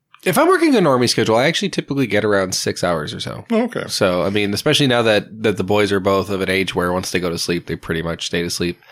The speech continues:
Speaker 1: Unless
Speaker 2: Right.
Speaker 1: there's something wrong, like, if they're sick, then, yeah, they have rough nights. But no, for the most part,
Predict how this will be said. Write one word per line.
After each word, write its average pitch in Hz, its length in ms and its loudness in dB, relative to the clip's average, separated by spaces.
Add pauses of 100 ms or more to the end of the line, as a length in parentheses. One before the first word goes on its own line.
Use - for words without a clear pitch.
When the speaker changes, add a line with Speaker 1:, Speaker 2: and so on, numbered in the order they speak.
(160)
Speaker 1:
Unless 123 240 2
Speaker 2:
Right. - 60 0
Speaker 1:
there's 120 100 0
something 92 220 -4
wrong, 82 100 -4
like, 82 120 -8
if - 60 -20
they're 98 140 -2
sick, - 340 0
then, 80 180 -8
yeah, - 200 -4
they - 80 -6
have - 100 -8
rough - 180 -10
nights. - 280 -12
But 170 120 -2
no, 175 100 2
for 165 100 -2
the 190 60 0
most 262 240 0
part, 98 280 0